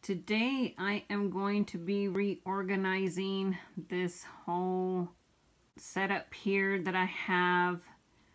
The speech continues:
because I want to incorporate a tray where I'm gonna put all of my little S L Gs.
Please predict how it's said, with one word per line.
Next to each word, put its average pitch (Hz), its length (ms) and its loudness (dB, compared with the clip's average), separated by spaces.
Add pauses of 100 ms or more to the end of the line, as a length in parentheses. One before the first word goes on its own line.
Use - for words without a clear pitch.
(360)
because 208 1000 0
I 208 100 0
want 254 440 0 (140)
to 196 640 2
incorporate 196 960 0
a 185 80 -2
tray 185 640 -2
where 175 180 2
I'm 180 140 2
gonna 185 280 0 (180)
put 185 420 -2
all 185 260 2
of 180 240 -4
my 175 580 0 (920)
little 175 800 4 (160)
S 208 240 -2
L 196 220 2
Gs. 196 760 0